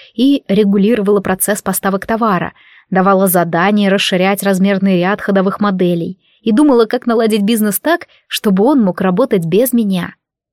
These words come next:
В голову пришла идея создать ещё одну личность простого продавца, которая, если Маруту и Тину рассекретят, сможет некоторое время работать и жить в Трисладе, помогая Нарителле оградить бизнес от тех же наваров.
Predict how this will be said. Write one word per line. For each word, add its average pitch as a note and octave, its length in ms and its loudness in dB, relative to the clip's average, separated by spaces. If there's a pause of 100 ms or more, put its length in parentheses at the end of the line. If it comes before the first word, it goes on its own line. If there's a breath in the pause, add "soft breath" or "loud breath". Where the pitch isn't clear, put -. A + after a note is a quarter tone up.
(640)
В F3+ 100 -4
голову F3 340 0
пришла A#3 420 -2
идея G3 280 0
создать F3+ 440 -4
ещё G#3+ 360 -2
одну A#3 220 0
личность A3 500 -4
простого F3+ 380 -2
продавца, F3+ 540 -4 (380 loud breath)
которая, A#3 500 2
если F#3+ 420 0 (260 loud breath)
Маруту A3+ 380 0
и A#3+ 80 0
Тину G3 280 0
рассекретят, F3+ 680 -4 (260)
сможет A#3 400 -2
некоторое G#3 380 0
время A3 400 2
работать G#3 680 -2
и A#3 140 -2
жить F#3+ 300 -2
в - 100 -18
Трисладе, G3+ 640 0
помогая F3+ 440 0
Нарителле F3 560 0 (280 loud breath)
оградить B3+ 580 2
бизнес B3+ 580 0 (200 soft breath)
от D4+ 160 -4
тех C#4+ 220 0
же A#3+ 120 0
наваров. A3 640 -2